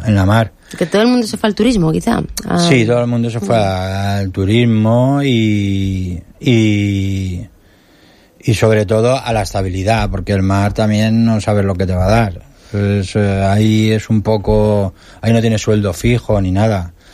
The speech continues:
Speaker 1: Yo empecé con un amigo mío que también le gusta y que su padre también es pescador y de todo. Lo que pasa que, pues, eh, la verdad que se ganaba muy poquito, se ganaba muy poquito.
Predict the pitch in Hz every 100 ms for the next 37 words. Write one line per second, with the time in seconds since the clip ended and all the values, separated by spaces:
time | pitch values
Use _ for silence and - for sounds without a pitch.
0 | - - 113 107 113 117 117 123 117 117
1 | 113 113 113 113 110 127 131 131 113 101
2 | 104 107 104 110 131 117 117 131 107 95
3 | 98 107 110 104 104 87 - 92 95 87
4 | 120 131 123 123 104 95 117 117 113 139
5 | - _ _ _ _ _ - 110 98 90
6 | 104 - 110 101 113 110 107 101 101 101
7 | - 104 107 107 101 95 92 107 104 101
8 | - - 107 98 95 107 92 107 107 107
9 | 110 120 123 120 123 110 113 113 127 107
10 | 101 107 117 - - 104 95 98 101 104
11 | 107 98 107 110 95